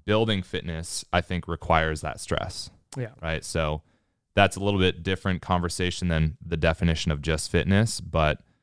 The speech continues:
Speaker 1: again, I think it's important to provide that differentiator between fitness and, and just being healthy.
Speaker 2: So then why does this make it important?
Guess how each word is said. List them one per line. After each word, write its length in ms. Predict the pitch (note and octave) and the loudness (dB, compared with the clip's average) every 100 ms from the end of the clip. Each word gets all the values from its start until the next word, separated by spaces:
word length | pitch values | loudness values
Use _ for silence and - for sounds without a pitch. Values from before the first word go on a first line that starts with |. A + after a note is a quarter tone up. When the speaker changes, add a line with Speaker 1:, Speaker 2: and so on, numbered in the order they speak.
| _ _ _ | _ _ _
Speaker 1:
again, 320 | - E2+ E2 | -4 2 4
I 80 | D#2+ | 2
think 220 | F2 F2 | -2 -6
it's 140 | D#2+ - | -6 -2
important 440 | D#2+ - E2 C2+ D#2+ | -2 2 2 2 -4
to 80 | |
provide 440 | - E2 D#2 D2+ D2+ | -4 -2 2 2 2
that 180 | D2+ - | 0 -2
differentiator 840 | D#2 D2 D2+ D#2 E2+ E2+ F2 F2+ - _ _ _ | -6 -2 -2 -2 0 2 4 2 -2 _ _ _
between 460 | - - D#2+ D2+ D2+ - _ _ _ - | -14 -2 0 2 0 -2 _ _ _ -4
fitness 460 | E2 E2 D2+ - | -2 0 0 -2
and, 420 | - D#2 D2 C#2+ - _ _ | -2 0 0 -2 -6 _ _
and 380 | - C#2 C#2 - - | -6 -2 -2 -6 -6
just 400 | - C2 - - _ - | -4 -4 -8 -12 _ -2
being 180 | D2+ C#2+ | -2 0
healthy. 420 | B1+ - - - - _ _ _ _ _ - _ _ _ _ _ _ _ _ | -2 -2 -4 -6 -10 _ _ _ _ _ -20 _ _ _ _ _ _ _ _
Speaker 2:
So 100 | C#3+ | 0
then 140 | D3 | 2
why 140 | C#3 D3+ | 6 6
does 120 | D#3 | 4
this 200 | D3 - | 2 0
make 220 | C3+ B2+ | -2 -2
it 120 | - - - - | -6 -14 -20 -12
important? 640 | B2 - B2 A2+ A2+ - | -10 -10 -16 -16 -20 -20